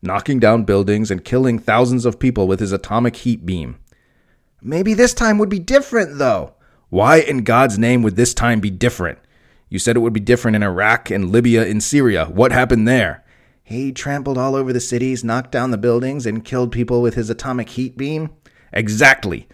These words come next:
So what makes you think sending in Godzilla would be any different this time? Well, we can't just do nothing. Dude,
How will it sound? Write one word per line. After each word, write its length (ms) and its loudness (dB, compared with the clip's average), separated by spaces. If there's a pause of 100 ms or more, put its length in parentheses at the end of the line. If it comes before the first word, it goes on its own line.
(320)
So 140 2
what 140 10
makes 200 0
you 80 0
think 180 4
sending 340 2
in 140 -2
Godzilla 480 2
would 120 -2
be 140 2
any 140 2
different 380 -2
this 180 2
time? 400 -8 (520)
Well, 180 0
we 100 2
can't 220 0
just 180 -2
do 140 2
nothing. 640 -2 (380)
Dude, 300 0